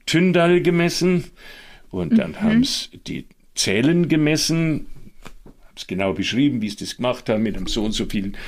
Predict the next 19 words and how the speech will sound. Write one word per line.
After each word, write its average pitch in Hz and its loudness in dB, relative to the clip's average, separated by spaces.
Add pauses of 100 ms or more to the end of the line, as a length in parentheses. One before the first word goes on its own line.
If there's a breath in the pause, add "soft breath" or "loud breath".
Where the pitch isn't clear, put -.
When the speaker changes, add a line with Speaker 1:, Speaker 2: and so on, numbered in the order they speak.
(320 loud breath)
Speaker 1:
so, - -4
äh, 95 -8 (200)
so 113 0
und 107 0
so 107 -2
einem 95 -4
Spaltvolumen 123 2
haben's 104 -2
die 87 -6
Zellen, 135 2
äh, 120 2
äh, - -4 (560)
gezählt. 127 2 (460 loud breath)
Speaker 2:
Äh, 202 2
weil 208 2
denen 233 2
das 220 2
subjektiv 240 0
zu 214 2